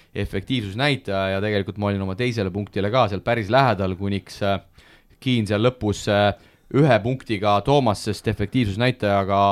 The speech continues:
mööda läks, nii et, äh, minul üks punkt juurde, mul seitse, Kristol, äh, ümmargune baranka ja jääd siis kuue punkti peale. Ja meil on, äh, hetke ainuliider Martin Milling,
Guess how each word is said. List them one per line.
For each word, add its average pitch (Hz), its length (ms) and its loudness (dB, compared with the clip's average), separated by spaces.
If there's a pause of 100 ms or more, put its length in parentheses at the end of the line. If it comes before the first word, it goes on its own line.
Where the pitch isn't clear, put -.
(100)
mööda 123 400 2
läks, - 320 2
nii 117 140 2
et, 120 240 -2
äh, 117 80 2
minul 156 320 2
üks 170 180 -2
punkt 147 240 -4
juurde, 139 320 2
mul 131 220 0
seitse, 151 460 2 (340)
Kristol, 123 560 4
äh, 113 240 6
ümmargune 117 420 0
baranka 123 680 4
ja 104 240 -2
jääd 117 180 2
siis - 160 -14
kuue 180 300 2
punkti 117 260 -2
peale. 110 380 4 (400)
Ja 104 80 -2
meil 120 240 2
on, 120 180 -2
äh, 123 360 2
hetke 151 180 0
ainuliider 151 560 2
Martin 127 320 -2
Milling, 139 400 2